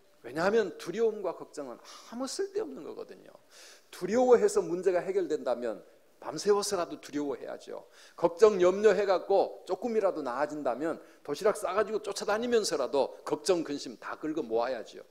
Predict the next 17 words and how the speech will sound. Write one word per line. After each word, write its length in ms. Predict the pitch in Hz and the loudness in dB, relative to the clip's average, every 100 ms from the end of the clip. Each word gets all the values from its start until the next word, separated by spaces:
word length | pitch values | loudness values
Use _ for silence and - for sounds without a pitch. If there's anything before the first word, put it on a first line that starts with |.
| _ - | _ -4
그런데요, 500 | 185 196 185 190 190 - _ _ _ | -2 2 2 2 -2 -16 _ _ _
우리는 440 | 127 139 131 120 101 _ _ - | -12 -8 -6 -6 -10 _ _ -6
그런 320 | 165 175 214 | -2 0 0
것 180 | 208 - | -2 -2
가지고는 520 | 120 - 117 107 90 - | -8 -8 -12 -12 -14 -18
아무 420 | - - 175 196 | -18 -16 -12 -12
도움이 340 | 147 143 147 | -10 -12 -14
되지 240 | - 110 - | -18 -18 -18
않습니다. 720 | 87 - - 185 - - - _ _ _ - | -16 -14 -16 -16 -20 -20 -20 _ _ _ -20
아무 240 | - 285 | -16 -14
도움이 280 | 147 - 147 | -12 -14 -16
되지 200 | - - | -18 -20
않습니다. 540 | - - - _ _ _ _ _ _ - | -20 -20 -20 _ _ _ _ _ _ -12
사랑하는 340 | - 101 101 | -10 -8 -10
성도 240 | - 107 95 | -12 -12 -10
여러분, 280 | 95 92 92 | -10 -12 -8
오늘도 540 | 139 135 139 131 131 | -6 0 4 4 2